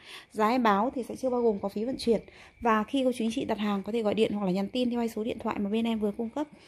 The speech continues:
Sau đây em xin được điểm qua chi tiết từng mặt hàng, báo giá đến cô chú anh chị và các bạn cái mặt hàng hiện tại bên em đang có. Trước tiên thì em muốn giới thiệu đến cô chú anh chị một số những chế phẩm dành cho hoa lan.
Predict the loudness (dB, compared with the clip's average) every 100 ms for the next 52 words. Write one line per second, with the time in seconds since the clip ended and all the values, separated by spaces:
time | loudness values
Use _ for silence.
0 | -20 -20 _ -8 4 6 6 4 2 4
1 | 4 4 0 -4 -2 -2 -2 -2 -2 -2
2 | 0 -2 0 0 0 0 2 0 0 -2
3 | -2 -2 0 -2 -2 -2 -2 -4 -4 -4
4 | -2 -2 -2 -4 -4 -2 0 -2 -4 -4
5 | -2 -4 -6 -14 -14 -2 2 6 6 6
6 | 6 6 6 4 4 2 4 4 2 2
7 | 2 2 0 0 -4 -2 -2 0 2 2
8 | 2 0 2 2 2 0 2 0 0 0
9 | 2 4 2